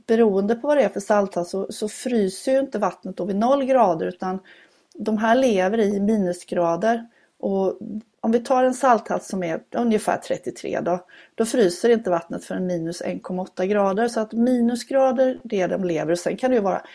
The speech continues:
ännu mycket, mycket kallare inuti de här brine-kanalerna. Så det kan ju vara kanske till och med nästan minus tjugo grader som de fortfarande klarar av att, att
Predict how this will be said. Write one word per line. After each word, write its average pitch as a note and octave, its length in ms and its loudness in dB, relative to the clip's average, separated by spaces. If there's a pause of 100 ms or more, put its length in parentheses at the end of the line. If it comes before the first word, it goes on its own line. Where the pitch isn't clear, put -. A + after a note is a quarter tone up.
(220)
ännu G3 380 0
mycket, A#3 340 0
mycket G#3+ 520 -4
kallare F#3+ 380 2
inuti F3+ 360 -4
de G#3+ 200 -2
här F#3 240 -4 (380)
brine-kanalerna. E3 1700 -4
Så - 160 -14
det F3+ 80 -4
kan G#3 160 -6
ju G#3 60 -2
vara F3 420 2 (220)
kanske E3+ 300 -6
till F3+ 220 -2
och F3 60 0
med D#3+ 200 -2 (1080)
nästan F#3 580 -8
minus F3+ 260 -6
tjugo F#3+ 340 -4
grader G#3 480 2
som C4 140 -4
de A#3+ 100 -4
fortfarande F#3 420 -6
klarar F#3 200 -2
av E3+ 180 -2
att, - 340 -10
att - 360 -10